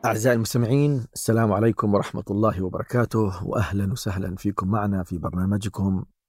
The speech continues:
صحتك في آية. حقيقة موضوع اليوم موضوع يعني متعب، موضوع،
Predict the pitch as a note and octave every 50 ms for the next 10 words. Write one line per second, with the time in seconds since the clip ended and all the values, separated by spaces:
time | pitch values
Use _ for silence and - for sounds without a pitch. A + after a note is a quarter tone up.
0 | _ _ _ _ _ - - - - - - - - - - G2 - - - -
1 | - E2+ F#2 F#2+ F#2+ F#2 F2 F2 G2 - _ _ _ _ _ _ _ _ - -
2 | - C3+ B2 - - F#2+ F#2 F2+ F2+ F#2+ A2 G2+ F2+ F2+ F2 F#2+ G2+ F#2+ G2 G2
3 | F#2 F2 E2+ E2+ F2 F2+ E2+ G2 G2 G2+ G2 F#2 - - _ _ _ _ _ _
4 | _ _ _ _ _ _ _ - E2+ D#2 D#2 D2 C#2 - - - - - - -
5 | - _ _ _ _ _ - E2 E2+ E2 F#2+ G#2+ G#2+ G#2+ G#2+ G#2+ G#2+